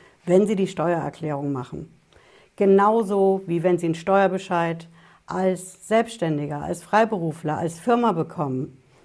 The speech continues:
dann können Sie die Kirchensteuer auch von der Steuer absetzen.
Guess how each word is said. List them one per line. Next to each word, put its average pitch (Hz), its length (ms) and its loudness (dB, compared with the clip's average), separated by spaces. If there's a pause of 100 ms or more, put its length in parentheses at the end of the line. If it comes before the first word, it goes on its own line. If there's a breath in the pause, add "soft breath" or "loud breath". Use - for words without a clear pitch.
(140 soft breath)
dann 156 180 -4
können 220 320 0
Sie 202 320 -4 (320 loud breath)
die 277 80 -2
Kirchensteuer 175 880 -2 (380 loud breath)
auch 180 320 4
von 175 180 -2
der 156 100 -2
Steuer 147 360 -6
absetzen. 143 680 -12